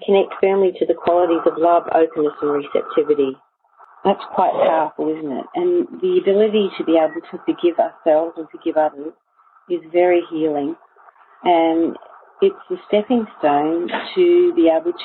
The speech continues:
to reach out to others and help others, especially if we're in business and we want to ke-, connect to more people. We need to have the energy of love and acceptance so that people feel comfortable with us and it's safe to talk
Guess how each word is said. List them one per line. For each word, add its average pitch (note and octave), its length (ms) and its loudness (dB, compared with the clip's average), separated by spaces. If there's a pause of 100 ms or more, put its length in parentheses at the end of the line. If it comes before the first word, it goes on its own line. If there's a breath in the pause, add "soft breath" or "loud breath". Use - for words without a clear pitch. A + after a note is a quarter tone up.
to D#3+ 460 -4 (720)
reach F#3 340 2
out F#3 200 4 (100)
to B3 100 -6
others C4 380 0 (100)
and D#3 220 -6
help F#3+ 280 0
others, G#3 320 -2 (120)
especially A#3+ 340 0
if G3+ 120 -2
we're F3 180 2
in E3 120 0
business G#3 400 -2
and F3+ 100 2
we E3 120 2
want D#3 180 2
to - 80 -20
ke-, - 540 -10
connect F3 320 0
to F#3 60 -2
more E3+ 140 2
people. E3+ 500 -2 (420 loud breath)
We F3+ 120 2
need G3+ 300 2
to F#3+ 60 -14
have F3+ 240 -2
the E3 160 0
energy F3+ 680 0
of D#3 160 -2
love D#3+ 320 2
and D#3+ 180 -6
acceptance D#3+ 560 -4 (440 loud breath)
so F#3 140 2
that - 160 -4
people G#3+ 360 -4
feel E3 220 2
comfortable G3+ 480 -2
with C#3+ 100 -4
us A2 240 0
and E3 200 -6
it's - 100 -10 (120)
safe F3 280 2
to E3 140 -16
talk D#3+ 200 -2